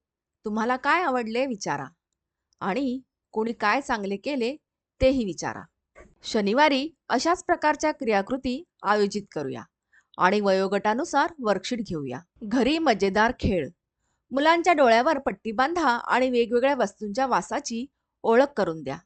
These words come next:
आज आपण मुले कशी शिकतात या विषयाची माहिती घेतली.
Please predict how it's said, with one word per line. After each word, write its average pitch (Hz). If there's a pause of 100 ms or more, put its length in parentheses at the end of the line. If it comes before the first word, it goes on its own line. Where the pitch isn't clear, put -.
आज 196
आपण 294 (420)
मुले 247
कशी 302
शिकतात 269
या 240
विषयाची 214
माहिती 196
घेतली. 160